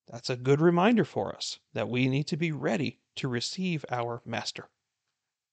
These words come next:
We need a clean house, and we need to take inventory of our lives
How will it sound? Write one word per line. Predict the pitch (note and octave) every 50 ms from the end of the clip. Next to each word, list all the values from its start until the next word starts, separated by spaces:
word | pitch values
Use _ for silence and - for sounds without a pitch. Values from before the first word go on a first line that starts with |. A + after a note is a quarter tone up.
| _ _ _ _ _ _ _ _ _ _
We | A#2+
need | A2 A2+ A#2+ C3+
a |
clean | C3 - D#3 D#3+ E3+ D#3+
house, | D#3 E3 E3+ - - - - - - - - _ _ _ _ _ _ _
and | A#2 A2+
we | A#2 A#2+
need | B2+ B2+ B2+ B2
to | - C#3+ C3 B2+ B2
take | - - D3 C3 -
inventory | D3+ D3+ D#3+ D#3 D#3+ D3 - D3+ D3 D3 D3
of | C#3+ C#3
our | C#3 C#3+ C#3+
lives | C#3+ D3+ D3 A#2+ G#2 - - - - -